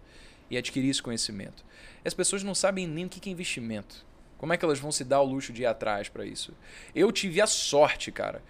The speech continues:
de ter um senso de, eu fui muito bem criado pela, pelos princípios que o meu pai me deixou, de ter um senso de que, cara, esse dinheiro que ele me deixou aqui, eu vou aplicar, eu vou empreender como investir da melhor forma possível. Se eu não tivesse ido atrás do conhecimento porque eu recebi esse dinheiro,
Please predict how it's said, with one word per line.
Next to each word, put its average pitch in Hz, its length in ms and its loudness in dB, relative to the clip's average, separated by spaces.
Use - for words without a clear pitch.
de 131 640 0
ter 156 120 -4
um 156 100 -4
senso 135 380 0
de, - 80 -8
eu 123 80 -4
fui - 120 -8
muito 147 220 -6
bem 151 100 -6
criado 127 460 2
pela, 120 240 0
pelos 127 320 -6
princípios 120 600 -4
que - 80 -12
o - 20 -8
meu 110 100 -4
pai 117 300 2
me 110 80 -6
deixou, 104 480 -8
de 127 40 -10
ter 147 140 -4
um 139 80 -4
senso 139 240 -2
de 131 80 -10
que, - 100 -16
cara, 127 240 2
esse 123 200 -4
dinheiro 135 260 -6
que 151 100 -10
ele 135 100 -6
me 131 100 -6
deixou 120 360 -6
aqui, 113 320 -8
eu 117 140 -4
vou 117 180 0
aplicar, 123 640 2
eu 107 140 -4
vou 123 140 -4
empreender 131 400 -4
como 135 180 -6
investir 123 260 -6
da 131 60 -10
melhor 131 180 -4
forma 127 200 -6
possível. 104 320 -12
Se - 200 0
eu 254 80 6
não 277 120 4
tivesse 135 800 4
ido 233 240 2
atrás 143 400 6
do 123 80 -8
conhecimento 117 560 -4
porque 127 180 -8
eu 202 60 0
recebi 151 480 -2
esse 117 220 -6
dinheiro, 110 440 -10